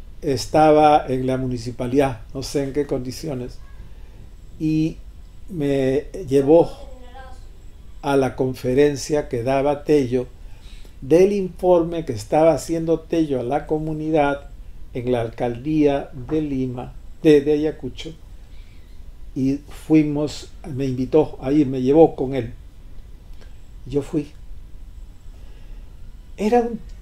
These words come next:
<laughs> la imagen que yo tenía de Tello, ¿no?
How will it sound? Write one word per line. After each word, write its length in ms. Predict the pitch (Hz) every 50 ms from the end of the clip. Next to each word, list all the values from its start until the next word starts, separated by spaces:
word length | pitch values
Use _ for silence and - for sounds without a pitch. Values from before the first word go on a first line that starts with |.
| - - - -
<laughs> 440 | - 147 - - - - - - -
la 100 | 160 143
imagen 380 | 147 151 156 180 196 226 226 185
que 100 | 175 143
yo 180 | 147 175 175 175
tenía 320 | 160 143 139 160 170 170
de 160 | 151 131 117
Tello, 440 | 110 - 160 151 143 120 107 101 113
¿no? 200 | 139 170 208 220